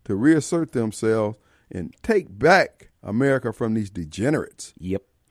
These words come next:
Speaker 1: Also, before we get to, well, let's get this, and then we'll talk about Tom Smith,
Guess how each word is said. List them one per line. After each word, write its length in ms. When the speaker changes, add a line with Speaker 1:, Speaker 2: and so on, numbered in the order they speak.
Speaker 1:
Also, 380
before 260
we 100
get 180
to, 80
well, 180
let's 160
get 200
this, 280
and 240
then 80
we'll 140
talk 220
about 260
Tom 420
Smith, 400